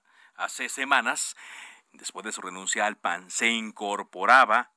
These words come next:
a otra bancada, la bancada del Partido del Trabajo en el Senado. Y desde allí, según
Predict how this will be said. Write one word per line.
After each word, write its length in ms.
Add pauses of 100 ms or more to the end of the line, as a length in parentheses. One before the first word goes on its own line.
a 160
otra 320
bancada, 600
la 120
bancada 380
del 160
Partido 440
del 100
Trabajo 540 (320)
en 360
el 360
Senado. 580 (400)
Y 420
desde 680
allí, 360 (220)
según 880